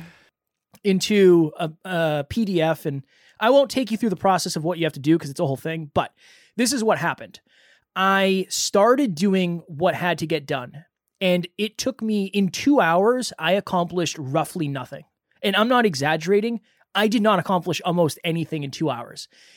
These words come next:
And very quickly I said, "Okay, yes, I would like to think it's an empowering belief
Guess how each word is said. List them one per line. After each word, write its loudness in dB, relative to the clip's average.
And -2
very 2
quickly -2
I 2
said, -6
"Okay, 0
yes, 0
I 2
would 2
like 0
to -2
think -4
it's -6
an 0
empowering 2
belief -2